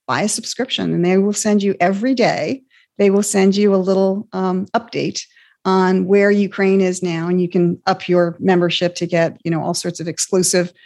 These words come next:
products as well. But I, I read that every single day in English because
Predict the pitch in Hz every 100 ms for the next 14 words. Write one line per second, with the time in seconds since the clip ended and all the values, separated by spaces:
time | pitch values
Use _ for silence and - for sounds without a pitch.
0 | - _ - 196 185 180 - 175 190 190
1 | 175 165 208 196 - _ _ _ _ _
2 | _ _ _ - 240 269 302 285 - -
3 | 262 269 247 262 254 254 254 _ - 226
4 | 220 240 226 214 208 202 190 170 - 196
5 | 247 285 302 247 233 170 202 - - _
6 | 220 196 190 202 196